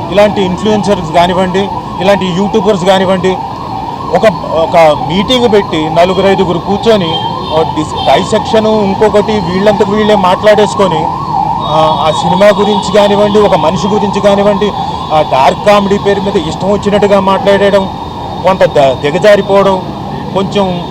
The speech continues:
వెగటుగా ఉండడం, ఇవన్నీ కూడా స్టార్ట్ అయిపోయాయి. ప్లీజ్, ఇది అందరినీ రిక్వెస్ట్ చేస్తున్నాం, అలా చేసే వాళ్ళందరినీ దయచేసి చేయకండి, ఎందుకంటే ఇది మీకు మంచిది కాదు,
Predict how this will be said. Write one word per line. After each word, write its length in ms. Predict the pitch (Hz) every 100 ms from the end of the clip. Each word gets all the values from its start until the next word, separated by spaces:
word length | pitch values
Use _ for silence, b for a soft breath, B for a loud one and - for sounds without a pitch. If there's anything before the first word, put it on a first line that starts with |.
| 143 143 -
వెగటుగా 440 | 156 196 214 220 208
ఉండడం, 460 | 196 190 196 180 165
ఇవన్నీ 380 | 196 220 240
కూడా 240 | 220 240 226 175
స్టార్ట్ 340 | - 175 202
అయిపోయాయి. 300 | 214 190 139 - - - - 180
ప్లీజ్, 340 | 240 247 175 - - - - -
ఇది 500 | 185 240 214 208 208 - - - -
అందరినీ 340 | 147 190 214 226
రిక్వెస్ట్ 400 | 196 208 190 202
చేస్తున్నాం, 360 | 180 - 170 - - - - - -
అలా 160 | 175 175
చేసే 220 | 196 196 208
వాళ్ళందరినీ 480 | 185 185 180 151 - 147
దయచేసి 440 | 156 180 220 - 196
చేయకండి, 300 | 190 170 151 - - - 143
ఎందుకంటే 380 | 165 196 208 196
ఇది 160 | 180
మీకు 460 | 156 139 151 196 214
మంచిది 340 | 226 190 220
కాదు, 320 | 208 208 233